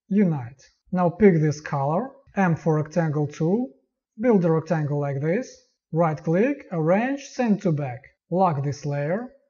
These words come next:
and now let's place all these trees to our composition. But first of all, when you're placing them, just duplicate them, go to Object, Expand Appearance, and after this move them to your scene, because you want to have backup layer just in case.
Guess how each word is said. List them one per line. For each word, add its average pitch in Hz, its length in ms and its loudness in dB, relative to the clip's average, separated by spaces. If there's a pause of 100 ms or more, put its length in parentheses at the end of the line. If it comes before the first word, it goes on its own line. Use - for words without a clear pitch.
and 175 120 2
now 240 140 2
let's 285 200 -2
place 202 340 0
all 190 220 2
these 160 160 0
trees 247 400 0
to 175 180 -4
our 208 260 2
composition. 196 760 -2 (340)
But 165 180 -2
first 262 300 0
of 214 80 2
all, 220 200 0
when 185 180 2
you're 180 180 4
placing 170 460 0
them, 226 300 -2 (280)
just 156 280 2
duplicate 165 600 2
them, 196 340 -4 (240)
go 180 160 4
to 165 220 -4
Object, 151 540 -2 (200)
Expand 180 480 0
Appearance, 160 720 -4 (200)
and 160 200 -4
after 240 280 2
this 240 300 0
move 202 200 4
them 226 200 4
to 208 100 2
your 190 200 2
scene, 143 560 -6 (200)
because 196 320 2
you 254 140 4
want 214 220 2
to 202 60 -6
have 156 280 -2
backup 214 340 -4
layer 175 320 0
just 160 280 -6
in 185 100 -2
case. 135 460 -8